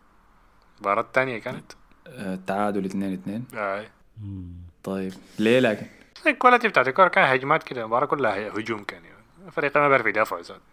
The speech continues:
Speaker 1: <laughs>
Speaker 2: مم.
Speaker 3: ما كذب عليك، أحسن مباراة مباراة، آه، ريال مدريد وباريس سان جيرمان، لأنه، آه، ب-، باريس مسيطر ستين دقيقة، بعد ذاك الريال سيطر ثلاثين دقيقة ورجع في تسع دقائق، في حاجة أنا شايفها كانت كمباراة كانت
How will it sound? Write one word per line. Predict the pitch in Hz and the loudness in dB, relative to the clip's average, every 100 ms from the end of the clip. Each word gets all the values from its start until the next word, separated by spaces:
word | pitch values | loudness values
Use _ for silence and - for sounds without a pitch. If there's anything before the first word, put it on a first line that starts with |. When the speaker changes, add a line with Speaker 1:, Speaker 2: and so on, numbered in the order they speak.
| _ _ _ - | _ _ _ -18
Speaker 1:
<laughs> | - - - - _ - - - - - - _ | -16 -14 -18 -20 _ -20 -20 -20 -20 -20 -20 _
Speaker 2:
مم. | 101 98 95 - | -12 -12 -14 -6
Speaker 3:
ما | 135 | -2
كذب | 147 151 135 | 0 2 2
عليك، | 117 147 185 - - | 4 2 0 -2 -6
أحسن | - 156 | 0 2
مباراة | 135 123 123 147 | 2 4 2 2
مباراة، | 139 120 110 104 - | 2 2 2 0 -2
آه، | 104 101 104 | -2 0 0
ريال | 104 107 | 0 0
مدريد | 107 107 127 | -2 -2 -4
وباريس | 123 107 107 110 | 0 0 0 -2
سان | 101 | -4
جيرمان، | 92 95 98 - _ _ - | -4 -2 -4 -6 _ _ 0
لأنه، | 110 123 123 | 2 2 2
آه، | 123 | -2
ب-، | 113 104 123 - | -2 -2 0 4
باريس | 131 151 | 6 6
مسيطر | 135 143 143 139 | 4 4 4 4
ستين | - - 143 127 | 0 0 0 2
دقيقة، | 117 131 135 | 2 2 2
بعد | 104 98 | 0 -2
ذاك | 117 131 | -2 0
الريال | 110 117 123 | 0 2 0
سيطر | 110 127 127 110 | 0 -2 0 -2
ثلاثين | - 95 113 117 | -2 -4 -2 -2
دقيقة | 107 117 113 | 0 0 0
ورجع | 104 117 95 | 0 0 -2
في | - | -4
تسع | 95 117 98 | -6 -4 -4
دقائق، | 92 90 110 127 - - - - - - - | -4 -2 0 -2 -4 -16 -20 -20 -20 -20 -16
في | 92 | -14
حاجة | - 117 117 | -4 -2 0
أنا | |
شايفها | 107 110 104 | 0 0 -2
كانت | 107 110 - - - - | -2 -2 -6 -20 -20 -8
كمباراة | 95 101 98 101 | -4 -2 0 -2
كانت | 110 107 | -2 -4